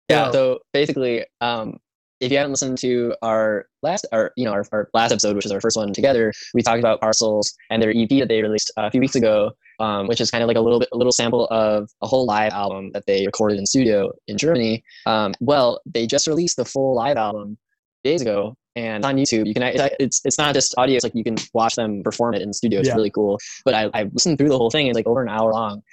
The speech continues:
Speaker 1: and it's so good. You
Speaker 2: Yeah.
Speaker 1: get to actually kinda see them in their element, um,
Speaker 2: Which, uh, bef-,
Speaker 1: perform
Speaker 2: quickly,
Speaker 1: this.
Speaker 2: quickly,
Speaker 1: Yeah.
Speaker 2: they look like caricatures of the Beatles. Like, a few of
Speaker 1: They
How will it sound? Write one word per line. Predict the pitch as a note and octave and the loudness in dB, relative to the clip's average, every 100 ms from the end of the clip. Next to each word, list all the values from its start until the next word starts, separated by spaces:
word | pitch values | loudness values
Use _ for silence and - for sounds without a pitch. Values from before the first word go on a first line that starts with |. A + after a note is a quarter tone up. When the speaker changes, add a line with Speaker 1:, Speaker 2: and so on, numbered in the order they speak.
| - | -4
Speaker 1:
and | A2+ | -4
it's | A2+ - - - | -2 -4 -4 -4
so | D3+ C#3+ | 0 0
good. | C3 D3+ E3 A#2 | 0 0 2 0
You | - - | -2 0
Speaker 2:
Yeah. | C#3 | 2
Speaker 1:
get | D#3+ | 2
to | C3+ | 0
actually | - D#3 D3+ - | -2 -2 -2 -4
kinda | C#3 | -4
see | B2+ - C#3+ | -2 2 2
them | C#3+ A#2+ | 2 2
in | B2 | 2
their | C3 A#2 | 2 2
element, | A#2 G#2+ G#2+ - - - - | 0 -2 -6 -10 -12 -8 0
um, | A2 G#2 G2+ - _ | 0 0 -4 -10 _
Speaker 2:
Which, | D3+ - | -4 2
uh, | - | 0
bef-, | E3 | 2
Speaker 1:
perform | F#3 - C3 F#3 | 0 2 2 4
Speaker 2:
quickly, | A#3+ | 4
Speaker 1:
this. | G#3+ - - | 4 0 0
Speaker 2:
quickly, | G3+ F3+ A#2 G#2+ | 0 2 -2 0
Speaker 1:
Yeah. | D3+ | 0
Speaker 2:
they | G#3+ | 2
look | G#3 | 2
like | F3+ E3 | 0 -2
caricatures | - B2+ C#3 C#3+ D3+ C3 | -4 -4 -4 -2 -2 0
of | B2 | -2
the | A#2+ | -2
Beatles. | A2+ F#2+ - | -4 -4 -4
Like, | C#3+ | 0
a | D3 | 2
few | D#3+ | 4
of | |
Speaker 1:
They | D3 | 4